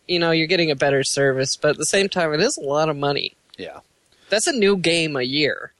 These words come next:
Speaker 2: I know, and it, and it always, uh, hits me 'cause I have it on auto load. So,
Speaker 1: Uh-huh.
Speaker 2: like, it's always, like, in August, I'm like, "Where did I spend sixty? Oh, f-,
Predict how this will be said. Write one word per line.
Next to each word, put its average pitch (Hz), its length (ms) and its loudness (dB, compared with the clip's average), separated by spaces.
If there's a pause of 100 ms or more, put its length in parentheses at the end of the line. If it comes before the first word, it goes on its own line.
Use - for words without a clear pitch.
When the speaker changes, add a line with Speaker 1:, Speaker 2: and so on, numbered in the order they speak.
Speaker 2:
I 135 140 4
know, 143 200 2
and 143 80 2
it, 147 160 0
and 147 120 0
it 147 100 2
always, 156 540 0
uh, 113 260 2
hits - 300 -4
me 117 100 -6
'cause 113 160 -10
I 113 80 -2
have 120 220 0
it 123 80 -4
on 107 120 0
auto 110 340 2
load. 92 480 -2 (180)
So, 151 200 0
Speaker 1:
Uh-huh. 127 160 4
Speaker 2:
like, 120 120 0
it's 135 160 -2
always, 147 260 2
like, 127 220 0
in 123 80 -4
August, 120 440 0
I'm 110 100 -8
like, 110 220 -4
"Where 170 160 -2
did 359 160 -4
I 403 100 -2
spend 269 320 -6
sixty? - 460 -10
Oh, 147 260 2
f-, - 160 -14